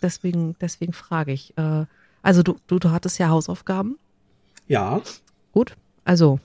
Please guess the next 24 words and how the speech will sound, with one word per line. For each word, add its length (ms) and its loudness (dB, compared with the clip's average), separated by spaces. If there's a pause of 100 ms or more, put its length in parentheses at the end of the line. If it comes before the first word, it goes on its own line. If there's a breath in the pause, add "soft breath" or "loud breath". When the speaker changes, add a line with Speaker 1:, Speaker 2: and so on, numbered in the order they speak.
(400)
Speaker 1:
<laughs> 220 0
er-, 100 4 (680 loud breath)
er-, 180 -4
erzähl 400 -2
den, 220 0
den 260 4
Hörwesen, 440 6
weil 140 2
ich, 360 -6 (100)
ich 200 -6
muss 180 0
das 160 -8
natürlich 420 -6
überhaupt 320 -14
nicht 160 -6
wissen, 320 0 (320 soft breath)
wie 100 0
ich 80 -4
Kunstblut, 460 0
äh, 160 8
wie 160 6
wir 200 6
Kunstblut 520 0
aus 160 0